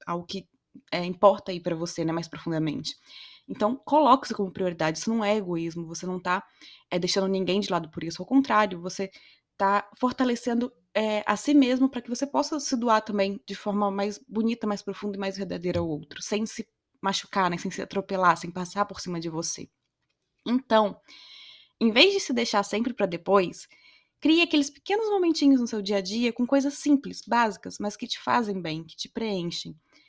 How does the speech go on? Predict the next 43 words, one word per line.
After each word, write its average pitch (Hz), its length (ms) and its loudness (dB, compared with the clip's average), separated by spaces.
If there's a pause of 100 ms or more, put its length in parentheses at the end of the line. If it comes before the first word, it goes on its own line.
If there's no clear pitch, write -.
(320)
Não 196 300 0
precisa 214 520 -4
ser 208 200 -4
nada 202 220 2
grandioso, 190 600 0
nada 196 200 -2
complicado, 190 720 0
nada 214 240 -2
que 180 100 -16
demande 175 360 -4
tempo 170 220 -8
demais, 180 400 -2
dinheiro 185 220 -4
demais, 170 300 -4
porque - 200 -12
isso 196 160 -8
vai 196 180 2 (560)
fazer 226 280 2
você 262 280 -2
deixar 240 260 -2
pra 233 100 -4
depois 214 320 -4
de 196 60 -4
novo. 151 220 -6
Você 165 180 -12
vai 185 120 2
usar 185 160 0
isso 185 120 -6
como 180 120 -4
justificativa 180 560 -4
pra, 190 320 0
"Ah, 175 100 -10 (260)
então 185 140 -8
é 180 40 -6
porque - 140 -12
eu 185 40 -4
não 180 60 -8
tenho 190 120 0
dinheiro 185 240 -2
agora, 180 220 -2
então 180 140 -6
não 240 160 0
dá. - 200 -2